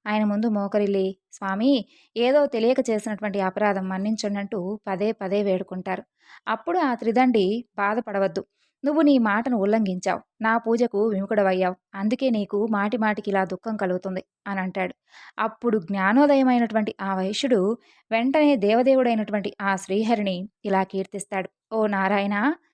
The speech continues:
స్వామి శ్రీహరి, బ్రహ్మాది సమస్త దేవతలే నీ యొక్క మాయామోహితులై ఒక్కొక్కసారి నీ గొప్పతనాన్ని గురించి తెలుసుకోలేకపోతారు. మరి మూఢుడనైనటువంటి నేను ఎలా తెలుసుకోగలను చెప్పు?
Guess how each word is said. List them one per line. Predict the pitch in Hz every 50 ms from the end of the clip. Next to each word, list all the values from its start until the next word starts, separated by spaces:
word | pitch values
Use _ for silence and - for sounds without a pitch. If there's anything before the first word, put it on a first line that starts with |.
| _ _
స్వామి | - - 226 208 214 226 240 226 202 196 - _ _ -
శ్రీహరి, | - 233 240 247 240 254 233 214 190 190 - _ _ _ _ _ -
బ్రహ్మాది | 214 240 240 254 269 294 302 320 320 330 302
సమస్త | - 254 233 247 254 - - 247
దేవతలే | 214 220 220 220 214 - 214 208 202 202 208 202 - _ _ _ -
నీ | 247
యొక్క | 254 262 254 - 240
మాయామోహితులై | 226 208 202 196 208 226 254 269 277 262 240 233 214 214 220 - 214 214 220 269 277 339 - -
ఒక్కొక్కసారి | 233 - 233 226 - 233 214 - 226 208 226 254 269 220 196 214 233
నీ | 220 214 214 202 - 202
గొప్పతనాన్ని | 190 - 226 233 254 254 262 262 247 240
గురించి | 233 226 214 208 202 196 - 202 196 208 247 - _ _ _ _ _ -
తెలుసుకోలేకపోతారు. | 208 220 247 247 - - 254 233 214 202 202 - 196 190 - 202 196 190 - _ _ _ _ _ _ 285
మరి | 285 294
మూఢుడనైనటువంటి | 262 226 220 226 240 254 277 277 269 262 262 262 262 269 277 269 247 254 233 214
నేను | 196 208 214 226 247 208 190 202 214 - -
ఎలా | 196 190 202 220
తెలుసుకోగలను | 233 - 240 220 208 - - - 208 202 202 202 202 208 202 -
చెప్పు? | 190 180 - - 269 320 -